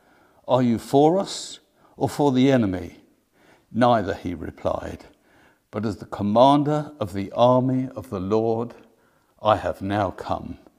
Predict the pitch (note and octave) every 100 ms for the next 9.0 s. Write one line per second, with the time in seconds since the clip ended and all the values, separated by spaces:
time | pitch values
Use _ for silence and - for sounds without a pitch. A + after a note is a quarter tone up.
0 | _ _ _ _ _ _ - A#2 A2+ G2
1 | A#2+ - - C3+ C3 - A2 F#2 - -
2 | D#3 C3 - - C3+ G2+ F#2 - F#2+ G#2
3 | A2+ G2+ F#2 F2 F2 G#2 F#2 F2+ G2+ E2+
4 | E2+ E2+ - - A2 A2+ A2 G#2 - G2+
5 | F2 E2+ - _ _ _ _ _ _ _
6 | _ - C3+ - E3+ F3 G#2+ F2+ - -
7 | G#2+ A#2 G#2+ A2 C3+ C3 - D3 B2+ F#2
8 | - G2 A2+ - - D#3 G2+ F2 E2+